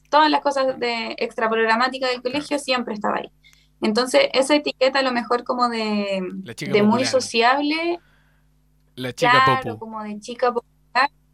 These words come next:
Speaker 1: o más que eso, bueno, realmente era eso, porque al hacer muchas cosas, mucha gente me conocía, eh, por la que bailaba, la que hacía tal cosa, en deportes también. Entonces,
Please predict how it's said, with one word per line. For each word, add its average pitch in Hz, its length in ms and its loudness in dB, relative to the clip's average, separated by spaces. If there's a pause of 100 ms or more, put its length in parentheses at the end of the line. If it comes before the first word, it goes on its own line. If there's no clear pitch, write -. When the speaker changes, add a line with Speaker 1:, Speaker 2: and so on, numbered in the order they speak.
(380)
Speaker 1:
o 233 120 2
más 277 220 2
que 294 140 -2
eso, 302 260 -4
bueno, 285 300 0 (680)
realmente 359 540 0
era 294 140 0
eso, 277 220 -6
porque 214 460 -6 (100)
al 214 160 2
hacer 220 240 0
muchas 285 280 -6
cosas, 311 440 -4 (200)
mucha 240 260 -4
gente 262 500 -2 (140)
me 220 100 -4
conocía, 214 580 2 (580)
eh, 196 300 2
por 202 140 0
la 190 120 2
que 196 100 2
bailaba, 247 600 4
la 214 160 -10
que 202 80 -12
hacía 202 200 -10
tal 202 200 -10
cosa, 247 600 4
en 202 120 -6
deportes 208 580 0
también. 247 560 -6 (560)
Entonces, 262 720 0